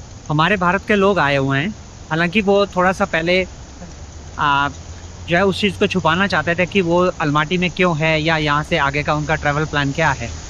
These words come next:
लेकिन हम लोगों को पता चल गया कि वो यहाँ पे क्यों है। तो एक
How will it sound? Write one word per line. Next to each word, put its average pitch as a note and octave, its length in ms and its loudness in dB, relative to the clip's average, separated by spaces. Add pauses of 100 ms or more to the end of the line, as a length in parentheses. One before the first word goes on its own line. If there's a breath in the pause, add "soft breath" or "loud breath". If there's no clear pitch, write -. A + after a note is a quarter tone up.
(360)
लेकिन F3+ 440 2 (180)
हम D#3+ 140 2
लोगों F3 220 4
को F3 80 0
पता E3 220 2
चल F3+ 180 0
गया F3 220 0
कि F#3 140 -2
वो F3 160 2
यहाँ D#3 180 0
पे E3 120 2
क्यों F3 240 2
है। A2+ 160 -2 (600)
तो G3 240 4 (240)
एक G3+ 140 2